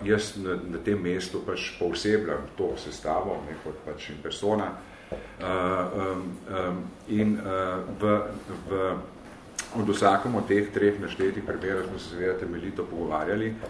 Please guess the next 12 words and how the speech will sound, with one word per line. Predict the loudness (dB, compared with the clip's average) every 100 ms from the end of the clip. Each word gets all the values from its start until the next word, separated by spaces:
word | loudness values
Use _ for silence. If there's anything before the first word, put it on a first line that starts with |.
| -12
sprejeli | -4 2 4 6 4 0 -4 -8
razsodbe, | -2 0 0 2 2 0 0 0 -2 -10 -18 -20 -20 -16 -4
kakršne | 2 2 0 -4 -6
smo | -6 -4
pač | -4
sprejeli, | -4 -4 0 2 0 0 -6 -14 -16 -16 -18 -16 -16 -10
eh, | -2 0 4 8
in | 8
jih | 6 2 -6
nekako | 0 2 2 0 -8 -4
utemeljili | -4 -2 -4 0 0 0 -4 -10 -12 -12 -12 -10 -2
na | 2 2